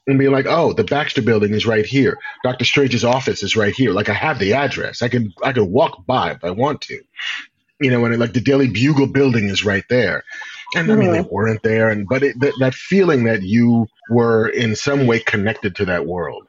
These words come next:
Speaker 1: that it wasn't
Speaker 2: Yeah.
Speaker 1: quite as fictional as it, as it felt in the D C universe. Because it's like, "Oh, Metropolis, I get it's supposed to be New York, but also so is Gotham, which is just supposed to be the shitty parts of New York." <laughs>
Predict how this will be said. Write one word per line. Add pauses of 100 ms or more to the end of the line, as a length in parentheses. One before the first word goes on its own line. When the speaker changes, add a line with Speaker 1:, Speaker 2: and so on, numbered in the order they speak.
Speaker 1:
that
it
wasn't
Speaker 2:
Yeah.
Speaker 1:
quite
as
fictional (120)
as
it, (200)
as
it
felt
in
the
D
C
universe.
Because
it's
like,
"Oh,
Metropolis,
I
get
it's
supposed
to
be
New
York, (200)
but
also
so
is
Gotham,
which
is
just
supposed
to
be
the
shitty
parts
of
New
York."
<laughs>